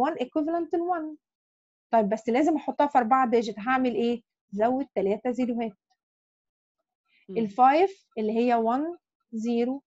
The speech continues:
Speaker 1: one، دول تلاتة بس، زود زيرو كمان. التلاتة تبقى one one، دول اتنين بس، زود تو زيرو كمان. وبعدين أبتدي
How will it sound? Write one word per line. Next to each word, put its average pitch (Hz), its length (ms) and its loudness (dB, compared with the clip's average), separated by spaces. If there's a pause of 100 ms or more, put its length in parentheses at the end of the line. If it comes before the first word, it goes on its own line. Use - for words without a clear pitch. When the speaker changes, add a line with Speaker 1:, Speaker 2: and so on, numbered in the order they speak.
(180)
Speaker 1:
one، 240 360 0 (300)
دول 240 120 4
تلاتة 269 440 4
بس، 254 80 -4 (160)
زود 226 320 0
زيرو 254 240 -2
كمان. 226 400 -4 (720)
التلاتة 254 640 2 (320)
تبقى 214 200 0
one 285 480 0 (120)
one، 226 360 -2 (180)
دول 214 180 2
اتنين 254 320 2
بس، 226 160 2
زود 247 360 -2
تو 247 120 -6
زيرو 226 280 -2
كمان. 175 340 -8 (2000)
وبعدين 226 600 2 (380)
أبتدي 254 440 0